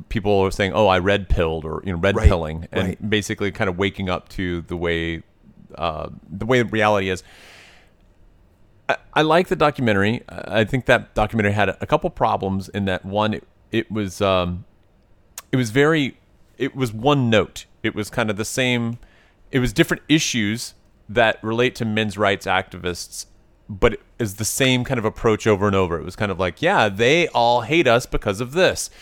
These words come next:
Speaker 1: Yeah, they all hate us because of this. They hate us because of this. We don't do anything bad. They hate us because of th-," it kept kind of going over and over all of these different issues.
Speaker 2: Mm-hmm.
Speaker 1: But to their credit, they do bring up a lot of issues that are, uh, very real. You know,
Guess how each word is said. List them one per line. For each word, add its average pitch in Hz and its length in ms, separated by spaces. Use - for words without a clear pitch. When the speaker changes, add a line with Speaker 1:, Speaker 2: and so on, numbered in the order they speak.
Speaker 1:
Yeah, 156 260
they 151 240
all 135 180
hate 143 280
us 113 160
because 107 320
of 135 140
this. 165 360
They 151 220
hate 165 240
us 123 180
because 123 280
of 123 160
this. 170 340
We 92 200
don't 139 180
do 165 100
anything 175 280
bad. 156 400
They 143 200
hate 160 220
us 147 80
because 120 280
of 123 80
th-," 117 100
it 110 80
kept - 200
kind 160 120
of 131 80
going 120 280
over 131 380
and 117 100
over 113 300
all 113 220
of 113 80
these 101 160
different 90 240
issues. 95 320
Speaker 2:
Mm-hmm. 104 300
Speaker 1:
But 165 200
to 170 120
their 143 100
credit, 220 360
they 156 80
do 139 120
bring 190 200
up - 80
a 139 40
lot 113 200
of 110 120
issues 117 360
that 113 280
are, 110 540
uh, 104 280
very 123 300
real. 127 300
You 98 100
know, 104 220